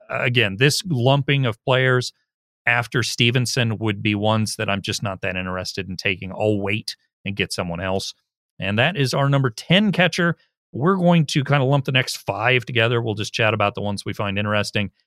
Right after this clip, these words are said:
and then get into our best buys and, uh, worst buys and that sort of thing.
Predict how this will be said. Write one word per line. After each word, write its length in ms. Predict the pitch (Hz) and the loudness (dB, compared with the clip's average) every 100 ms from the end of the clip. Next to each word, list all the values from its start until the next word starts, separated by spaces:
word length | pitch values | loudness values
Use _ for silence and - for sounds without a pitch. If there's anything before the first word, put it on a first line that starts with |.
| _ | _
and 100 | 107 | -6
then 120 | 107 | -4
get 240 | 101 107 - | -2 -4 -2
into 400 | 110 104 - 117 | -2 -2 -6 -4
our 160 | 101 95 | -2 -2
best 420 | 110 98 - 110 | -2 -4 -6 -6
buys 520 | 92 92 95 95 - | -4 -2 -4 -6 -8
and, 260 | 92 90 92 | -10 -8 -10
uh, 140 | 87 | -8
worst 300 | 92 95 - | -6 -6 -6
buys 280 | 95 92 87 | -6 -6 -6
and 80 | 95 | -10
that 140 | 92 | -8
sort 180 | 101 92 | -8 -10
of 80 | - | -6
thing. 220 | 98 | -6